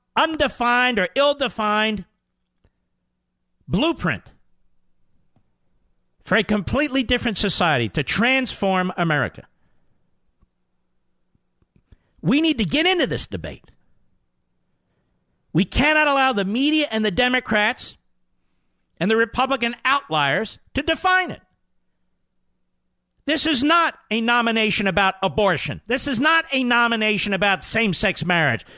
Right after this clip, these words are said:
This is not an abo-, a nomination about Obamacare. This is a nomination about the Constitution. Faithful or not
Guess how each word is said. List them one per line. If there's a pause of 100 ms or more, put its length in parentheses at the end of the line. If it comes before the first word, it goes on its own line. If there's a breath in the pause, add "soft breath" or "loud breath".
(140)
This
is
not
an
abo-,
a
nomination
about
Obamacare. (340 soft breath)
This
is
a
nomination
about
the
Constitution. (1800)
Faithful
or
not